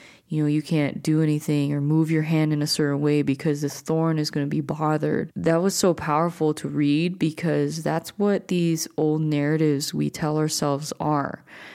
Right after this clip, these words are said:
And then we then convince ourselves that this present moment is like that a certain way. And I found this really helpful to read because I was going through an experience recently where I was absolutely convinced that something was some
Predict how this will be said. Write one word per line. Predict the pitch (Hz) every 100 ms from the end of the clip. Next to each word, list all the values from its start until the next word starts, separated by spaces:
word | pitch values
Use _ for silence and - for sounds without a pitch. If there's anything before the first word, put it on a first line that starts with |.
| -
And | - 151 156
then | 156 151
we | 147 151
then | 160 156 156
convince | 156 160 151 156 160
ourselves | 151 - 151 143 143
that | - 151 -
this | 143 -
present | - 151 147 147
moment | 147 147 143 139
is | - 151
like | 147 143
that | - 151
a |
certain | 143 - 143 143
way. | 147 147 143 - - - - - -
And | 151
I |
found | 151 175 175
this | 175 170
really | 151 160 156 156 147
helpful | 160 156 147 143
to | 139 147
read | 151 190 185
because | 156 147 143
I | 151 160
was | 180
going | 156 156 151
through | 147 147 143 143 - - - -
an | 160
experience | 156 - 156 147 147 -
recently | 147 147 151 151 143
where | 143 -
I | 151
was | 156 151 -
absolutely | 151 156 - - 165
convinced | 147 160 147 147 147 -
that | 147 -
something | 151 151 151 147
was | 143
some | - 143 143